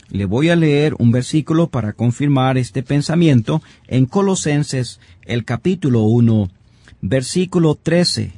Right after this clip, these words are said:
"El cual nos ha librado de la potestad de las tinieblas y trasladado al reino de su amado Hijo,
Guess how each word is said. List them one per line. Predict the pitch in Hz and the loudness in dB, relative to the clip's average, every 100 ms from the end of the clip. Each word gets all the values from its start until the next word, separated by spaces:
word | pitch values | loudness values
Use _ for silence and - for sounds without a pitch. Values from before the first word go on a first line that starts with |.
| - - | -20 -6
"El | 117 101 | -4 -4
cual | 123 156 196 190 | -2 0 2 2
nos | 165 - | -2 -2
ha | 156 | -2
librado | 156 123 143 151 143 | -2 -2 0 2 2
de | 120 | 2
la | 120 | 0
potestad | 113 113 113 107 - 143 165 | 0 -4 -2 -4 -2 0 2
de | 135 | 2
las | 110 107 | 0 -2
tinieblas | 107 101 104 107 135 175 - - _ - - _ 147 | 0 2 2 0 0 -2 -4 -14 _ -20 -20 _ -2
y | 143 | -2
trasladado | - 196 220 170 131 127 131 131 127 - | 0 0 0 0 0 0 0 0 -2 -2
al | 117 117 | -2 -2
reino | - 143 165 170 127 101 - _ - | -2 -2 0 2 2 0 -4 _ -12
de | 87 113 | -4 -2
su | - 110 | -2 0
amado | 107 127 131 127 117 - | 2 2 0 0 -2 -2
Hijo, | 151 127 92 87 | -2 -2 -8 -10